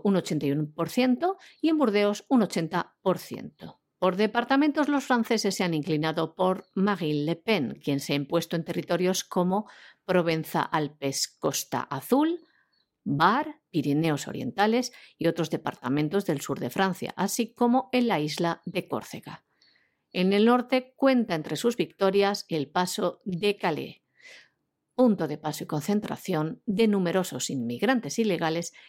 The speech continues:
que quieren cruzar el Canal de la Mancha hacia el Reino Unido. Otros datos relevantes de estas elecciones francesas son que el presidente Emmanuel Macron ha revalidado su mandato de cinco años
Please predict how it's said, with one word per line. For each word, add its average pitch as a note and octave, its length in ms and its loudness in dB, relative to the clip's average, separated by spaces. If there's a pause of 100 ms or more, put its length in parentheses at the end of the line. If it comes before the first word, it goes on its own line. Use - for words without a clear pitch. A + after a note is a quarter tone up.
(100)
que A#3+ 120 2
quieren A#3+ 280 0
cruzar E3+ 500 -2
el C3 140 -8
Canal F#3+ 320 0
de G#3+ 80 -2
la A#3 100 0
Mancha E3 500 -4
hacia G#3+ 220 0
el D#3 80 -2
Reino B2 240 -4
Unido. C3 460 -4 (840)
Otros C4 540 4
datos G#3+ 380 0
relevantes F3 840 0
de E3 140 0
estas F3 300 -2
elecciones C#3+ 440 -2
francesas F3 480 -4
son E3 200 -4
que F3+ 100 0
el E3+ 120 0
presidente F#3 440 -2
Emmanuel F3+ 320 0
Macron E3+ 480 -2 (260)
ha F#3 120 0
revalidado F3+ 560 0
su A3 100 -2
mandato F3 400 -2
de E3+ 100 2
cinco F#3+ 300 0
años D#3 300 -2